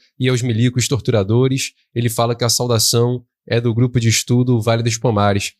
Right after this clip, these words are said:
A gente também recebeu um pix do, do espectador ou espectadora vegan que enviou aí dez reais com a mensagem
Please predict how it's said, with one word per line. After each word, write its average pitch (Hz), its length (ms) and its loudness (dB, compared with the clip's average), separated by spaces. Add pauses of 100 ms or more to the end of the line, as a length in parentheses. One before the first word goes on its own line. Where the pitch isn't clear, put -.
(120)
A 110 80 0
gente 113 160 2
também 120 180 0
recebeu 120 480 0
um 104 760 -2
pix 156 480 -2
do, 113 220 -2
do 104 200 -4
espectador 117 500 -2
ou - 20 0
espectadora 117 540 -2
vegan 139 360 -2
que 139 360 -4
enviou 120 340 0
aí 123 240 0 (260)
dez 113 260 0
reais 113 440 0
com 123 100 -2
a 120 60 0
mensagem 117 640 0